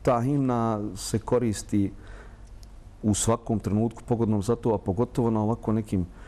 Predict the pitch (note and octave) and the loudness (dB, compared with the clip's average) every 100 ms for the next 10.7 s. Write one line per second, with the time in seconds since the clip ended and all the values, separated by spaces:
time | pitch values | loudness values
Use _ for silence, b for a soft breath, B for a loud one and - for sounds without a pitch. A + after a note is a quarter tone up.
0 | B - G#2 G2 A#2+ B2 G#2+ - F#2+ G2+ | B 0 2 4 4 4 0 0 0 4
1 | G2+ G2 F#2 - - G#2+ G#2+ G#2 G#2+ A2+ | 4 4 2 -4 -6 0 2 2 2 2
2 | G2+ G2+ A2+ G#2+ F#2+ F#2+ G2+ G#2 F2+ F2+ | 2 0 2 2 2 4 4 2 2 0
3 | F2+ G2+ - F#2 F2+ - - - - - | 0 -2 0 0 0 -2 -14 -16 -12 0
4 | G#2 F#2+ - G#2+ F#2 E2+ G#2 G#2+ F2 D#2+ | 2 2 0 2 2 4 4 4 2 2
5 | G2+ F#2+ E2+ F#2 A2+ G2 F2+ F2 G2 - | 2 2 2 2 2 2 2 2 2 0
6 | F2 A2 - A#2 A#2 A2+ A2 A2+ - G2 | 0 0 0 0 2 2 2 0 0 2
7 | F2+ - G#2 F#2 E2 B B B B - | 2 2 2 2 0 B B B B 0
8 | E2+ F2 D#2 F2+ F#2+ F2 - G2+ E2 - | 0 2 2 2 4 2 2 2 2 0
9 | F2+ E2+ D#2+ D#2 F2+ G#2 F2+ E2 - F#2+ | 0 2 2 2 2 2 0 -6 -2 0
10 | F2 F2 F2 D2 E2+ E2 D#2+ | 2 0 0 0 0 0 -4